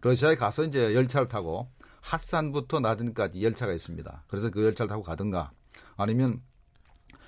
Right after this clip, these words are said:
평양부터 블라디보스토크까지 이 전기 항로가 있습니다. 그러면 그 다시 비행기를 타고 들어가고 이런 식으로 해서 이제 일본 그 물건들이 많이 이제 북한 안으로 들어가다 보니까 현재 또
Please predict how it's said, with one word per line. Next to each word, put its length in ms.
평양부터 640
블라디보스토크까지 1400
이 160
전기 280
항로가 360
있습니다. 440
그러면 220
그 80
다시 220
비행기를 320
타고 220
들어가고 560
이런 220
식으로 240
해서 160
이제 320
일본 560
그 80
물건들이 520
많이 300
이제 140
북한 260
안으로 100
들어가다 320
보니까 440
현재 340
또 220